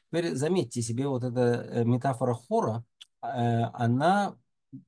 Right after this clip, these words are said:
является одной из центральных метафор всей этой истории в четвертой Маковейской книге. Она еще несколько раз прозвучит. Откуда это берется? Это, естественно, берется из греческой трагедии. Да, в греческой трагедии есть хор,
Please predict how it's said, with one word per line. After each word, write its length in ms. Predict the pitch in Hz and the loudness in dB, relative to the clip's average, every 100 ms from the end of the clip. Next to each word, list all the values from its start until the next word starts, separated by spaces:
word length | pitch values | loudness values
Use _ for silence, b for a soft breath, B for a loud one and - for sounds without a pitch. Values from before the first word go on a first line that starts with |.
| _ | _
является 540 | 120 117 165 185 - | -12 -4 -4 -4 -4
одной 200 | 127 135 | -4 -4
из 60 | 151 | -6
центральных 580 | - 135 139 160 156 117 | -8 -4 -2 -2 -4 -6
метафор 580 | 135 120 160 - 165 123 b b _ | -6 0 0 0 -8 -8 b b _
всей 320 | - - 147 | -6 -2 -2
этой 160 | 135 135 | -2 -2
истории 400 | 120 - 143 131 | -4 -4 -2 -2
в 80 | 120 | -4
четвертой 400 | - 127 120 117 | -6 -6 -2 -2
Маковейской 480 | 113 117 113 - 113 | 0 0 0 -4 -6
книге. 260 | 196 175 | -4 0
Она 260 | 120 139 156 - | 0 0 -4 -8
еще 560 | 113 - - 175 202 196 b _ | -10 -8 -4 -2 -2 -4 b _
несколько 460 | 117 139 151 123 131 | -2 0 -4 -2 0
раз 180 | 139 | 0
прозвучит. 600 | - 127 113 135 - 110 B B B _ _ _ | -2 -4 -2 -6 -6 -10 B B B _ _ _
Откуда 360 | 113 113 160 156 | -6 -4 -2 0
это 160 | 123 120 | 2 2
берется? 460 | 113 95 98 - | 2 0 -6 -6
Это, 160 | 180 185 | -4 -4
естественно, 360 | 180 240 226 | -4 -6 -4
берется 380 | 208 180 185 190 | 0 0 0 -2
из 120 | 175 | -2
греческой 420 | 113 147 - - 143 | 0 -2 -4 -8 -4
трагедии. 600 | 160 170 139 82 73 _ _ _ | -2 2 0 0 -10 _ _ _
Да, 120 | - | -4
в 60 | 135 | -2
греческой 360 | 147 - - 113 | -4 -6 -4 -2
трагедии 440 | 113 113 110 98 | 0 0 0 -2
есть 240 | 90 90 | -8 -10
хор, 400 | - - 208 240 | -6 4 4 4